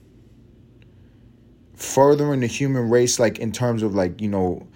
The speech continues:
'cause what's gonna happen, it's gonna be, like, a financial thing. It's gonna be like, "Yo, if this thing really does work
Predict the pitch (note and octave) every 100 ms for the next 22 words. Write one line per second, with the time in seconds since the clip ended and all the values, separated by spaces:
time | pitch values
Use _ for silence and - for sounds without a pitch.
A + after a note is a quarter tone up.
0 | - - D3+ F3+ - D#3 A#2+ C#3 D#3 -
1 | A2 G2+ - A#2 - C3 A#2 B2+ A2 F#2+
2 | - G2+ G2+ G#2+ A2 - F#2 - - -
3 | _ _ _ _ _ _ - - - A#2
4 | - B2 A2+ A#2+ A2 G2+ F#2 A#2+ A2 -
5 | D#3+ - F#3 E3 B2 C#3+ C#3 A#2 A#2+ B2
6 | G#2 F#2+ A2+ A#2+ -